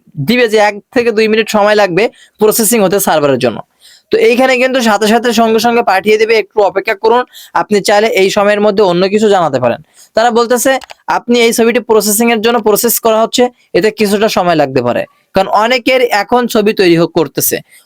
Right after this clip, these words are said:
অর্থাৎ আপনি কিন্তু একা না, এখানে লক্ষ লক্ষ মানুষ কিন্তু ইতিমধ্যে আপনি যে টাইমে ছবি তৈরি করতেছেন, সেম টাইমে কিন্তু তারা ছবিগুলো রিয়েলিস্টিকে তৈরি করতে চাচ্ছে। এজন্য তাদের সার্ভারে অনেক সমস্যা হতে পারে, ত্রুটি বিচ্ছেদ হতে পারে।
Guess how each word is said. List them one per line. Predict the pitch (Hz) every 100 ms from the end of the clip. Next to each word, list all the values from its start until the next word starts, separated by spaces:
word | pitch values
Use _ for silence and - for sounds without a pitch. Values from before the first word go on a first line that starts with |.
| -
অর্থাৎ | 160 226 -
আপনি | 185 214 247
কিন্তু | 233 247 254
একা | 220 220 180
না, | 139
এখানে | 170 220
লক্ষ | 208 220 214
লক্ষ | 240 240 240
মানুষ | 170 156 220 -
কিন্তু | - 220 277 277 _ _
ইতিমধ্যে | 220 262 240 220 180
আপনি | 175 220 214
যে | 214
টাইমে | 220 226 214
ছবি | 220 220
তৈরি | 226 226
করতেছেন, | 220 214 185 240
সেম | 226 202 208
টাইমে | 202 208 208
কিন্তু | 220
তারা | 220 254 392 _ _
ছবিগুলো | - 202 208 233 240 202
রিয়েলিস্টিকে | 190 208 208 - 233
তৈরি | 214 208
করতে | 208 185 151
চাচ্ছে। | 139 - 120 - _ _ -
এজন্য | 175 220
তাদের | 247 240
সার্ভারে | 233 220 208 233
অনেক | 226 226
সমস্যা | 226 196 208 226
হতে | 214 214
পারে, | 220
ত্রুটি | 214 208 202
বিচ্ছেদ | 190 196 214 202
হতে | 214 196
পারে। | 131